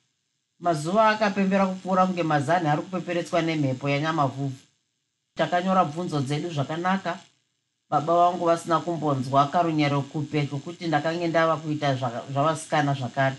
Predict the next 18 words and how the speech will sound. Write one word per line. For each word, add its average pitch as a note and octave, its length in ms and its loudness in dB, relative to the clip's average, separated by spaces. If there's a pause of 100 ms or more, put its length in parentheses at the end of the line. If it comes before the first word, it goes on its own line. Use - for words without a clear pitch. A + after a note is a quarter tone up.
(680)
Ndaivaziva E3+ 760 2
zvokuti E3+ 720 -2 (300)
kana D#3+ 280 0
chikorocho F#3 680 -2 (100)
ndaibva D3 360 2
ndachiregeswa. C3+ 760 -4 (840)
Kwapera G3+ 360 2
kanguva, G3 580 2 (420)
tanyora. F3+ 500 2 (200)
Nguva F3+ 260 0
yokuenda F3+ 440 0
kune E3+ 240 -2
chimwe F#3 300 0
chikoro F3 340 -2
yakasvika, D#3+ 720 -2 (300)
maresults C#3+ 500 0
asati D3+ 340 0
auya. C#3 340 2